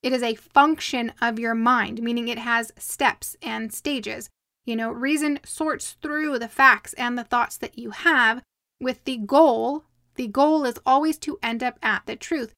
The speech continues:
Truth is bigger than your thought because the origin of truth is God, okay? And so this brings me to my next point. Where does the conscience come from?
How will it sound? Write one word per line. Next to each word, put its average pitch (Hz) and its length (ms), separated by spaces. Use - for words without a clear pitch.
Truth 330 440
is 240 200
bigger 320 580
than 240 560
your 226 560
thought 240 320
because 233 680
the - 200
origin 294 500
of 247 140
truth 208 500
is 214 180
God, 240 420
okay? 233 280
And 240 100
so 240 80
this 262 180
brings 359 240
me 381 120
to 311 140
my 269 140
next 240 400
point. 226 280
Where 254 340
does 320 180
the 453 140
conscience 262 640
come 220 280
from? 262 360